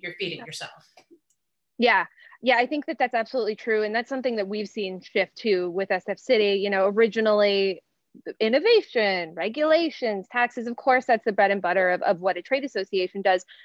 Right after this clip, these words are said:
Speaker 2: But increasingly these last few months for sure, but even these last few years, we started to look at that quality of life. And that has become such a huge part of how you attract talent, what our employers are looking for. You know, it's no secret that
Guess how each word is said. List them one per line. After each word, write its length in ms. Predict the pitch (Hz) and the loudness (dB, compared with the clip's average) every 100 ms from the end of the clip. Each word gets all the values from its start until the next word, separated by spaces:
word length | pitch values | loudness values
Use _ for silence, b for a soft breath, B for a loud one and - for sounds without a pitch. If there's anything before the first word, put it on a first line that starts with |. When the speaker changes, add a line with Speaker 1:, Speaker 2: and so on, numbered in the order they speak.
| - | 2
Speaker 2:
But 120 | 233 | 4
increasingly 720 | 233 - 247 254 285 233 202 | 4 0 -2 0 -2 0 0
these 200 | 190 190 | -2 -2
last 400 | 180 185 196 _ - | 0 0 -2 _ -6
few 420 | 208 196 185 170 - - | 0 2 2 0 -10 -4
months 380 | 202 247 415 | 0 0 0
for 140 | - 254 | 0 2
sure, 340 | 233 208 196 196 | 4 4 2 0
but 120 | 202 | -4
even 180 | 226 240 | -2 -4
these 160 | 240 196 | -4 -2
last 240 | 185 - | -4 -4
few 140 | 202 190 | -10 -4
years, 400 | 226 226 202 202 | 2 2 2 -4
we 100 | 208 | -4
started 400 | - 240 254 - | 0 2 2 -2
to 100 | 220 | -2
look 240 | 202 202 | -2 -2
at 100 | 202 | -4
that 160 | 180 - | -6 -2
quality 340 | 190 190 180 | -2 0 -2
of 80 | - | -2
life. 260 | 160 - - B B B | -4 -4 -8 B B B
And 140 | 226 233 | 0 2
that 120 | 240 | 2
has 140 | 262 | 2
become 460 | 226 226 226 208 202 - | 0 -4 0 0 -2 -10
such 380 | - 220 208 233 | -6 -4 -2 -4
a 40 | |
huge 340 | - 226 185 - | -4 -6 -6 -14
part 420 | - 214 208 - - | 0 4 4 4 2
of 280 | 190 185 - | 2 2 -4
how 260 | - 220 | -4 0
you 180 | 214 208 | 2 0
attract 340 | 196 202 180 - | -2 -2 -4 -4
talent, 360 | 240 233 214 | -2 -2 -2
what 140 | 196 190 | 0 0
our 80 | |
employers 420 | 185 190 202 202 196 | -2 -2 -2 0 -2
are 80 | |
looking 340 | 190 196 208 196 | -4 -4 -6 -6
for. 260 | 208 202 202 B B B B - | 2 2 2 B B B B -2
You 140 | 220 | 0
know, 80 | 220 | 0
it's 100 | 233 | 0
no 80 | 247 | -4
secret 400 | - 233 233 214 | -2 2 2 2
that 160 | 190 | -2